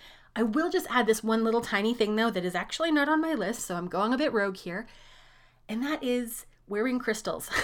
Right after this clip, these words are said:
<laughs> I've probably talked about this in past episodes. It's honestly one of my biggest things because I do still have some performance and social anxiety. And black tourmaline is, and smoky quartz, but usually black tourmaline is the one that I lean on the most.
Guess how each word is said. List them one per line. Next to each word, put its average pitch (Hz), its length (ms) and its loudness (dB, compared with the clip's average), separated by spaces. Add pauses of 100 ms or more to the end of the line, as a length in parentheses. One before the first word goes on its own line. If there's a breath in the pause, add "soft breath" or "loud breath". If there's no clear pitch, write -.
(200)
<laughs> - 720 10
I've 269 160 10
probably 359 360 10
talked 294 240 6
about 262 120 6
this 247 140 -2
in 233 80 -4
past 202 300 0
episodes. 208 460 -2
It's 220 180 0
honestly 233 360 4
one 240 140 2
of 220 60 2
my 208 100 2
biggest 190 300 -4
things 185 240 -4
because 214 240 -4
I 202 60 0
do 202 180 -2
still 254 200 -4
have 190 380 -2
some 185 380 -4 (340 loud breath)
performance 220 580 0
and 214 100 -4
social 190 340 -2
anxiety. 196 640 -2 (420 loud breath)
And - 120 -4
black 226 260 0
tourmaline 254 600 0
is, 208 300 -2 (120)
and 196 240 -4
smoky 240 300 -2
quartz, 190 300 -4
but - 180 -6
usually 359 260 0
black 190 220 -2
tourmaline 202 440 0
is 185 120 -8
the 220 100 0
one 214 200 2
that 254 100 0
I 277 120 2
lean 214 320 -2
on 190 280 0
the 180 60 -2
most. 180 500 -2